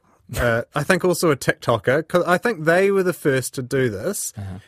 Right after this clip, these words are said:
Speaker 1: Their efforts have now produced quite a few major mainstream media stories. Uh, their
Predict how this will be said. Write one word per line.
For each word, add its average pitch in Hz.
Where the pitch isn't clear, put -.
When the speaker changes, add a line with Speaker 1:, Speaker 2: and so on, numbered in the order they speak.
Speaker 1:
Their 147
efforts 147
have 135
now 127
produced 123
quite 175
a 156
few 123
major 117
mainstream 107
media 104
stories. 113
Uh, 107
their 120